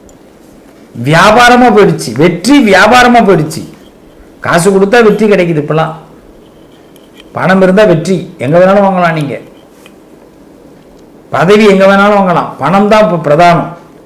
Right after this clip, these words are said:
ஆனா இன்னமும் கடவுளை நம்பி அடுத்த கட்டத்தை நடத்தக்கூடியவர்கள் மீனராசிக்காரர்கள். பணத்தையும் நம்புறோம், வேற இல்லைன்னு சொல்ல முடியாது,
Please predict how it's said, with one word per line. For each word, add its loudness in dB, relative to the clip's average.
ஆனா 0
இன்னமும் 2
கடவுளை 2
நம்பி 2
அடுத்த 2
கட்டத்தை 0
நடத்தக்கூடியவர்கள் 2
மீனராசிக்காரர்கள். -4
பணத்தையும் 0
நம்புறோம், 2
வேற 2
இல்லைன்னு 2
சொல்ல 2
முடியாது, 2